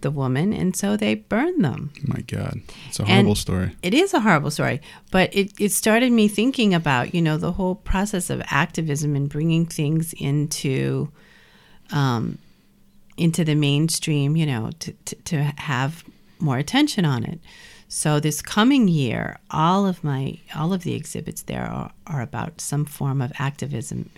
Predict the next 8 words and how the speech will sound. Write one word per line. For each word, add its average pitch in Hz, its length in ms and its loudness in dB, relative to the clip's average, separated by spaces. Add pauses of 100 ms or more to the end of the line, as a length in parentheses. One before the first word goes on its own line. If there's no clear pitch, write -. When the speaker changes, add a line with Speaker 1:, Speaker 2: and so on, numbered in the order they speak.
(280)
Speaker 1:
one 131 200 -2
way 123 180 -4
or 120 60 -4
another. 127 440 -6 (960)
Speaker 2:
That's - 320 0
really 113 160 4
cool. 113 260 0 (320)
Speaker 1:
Yeah. 151 120 -8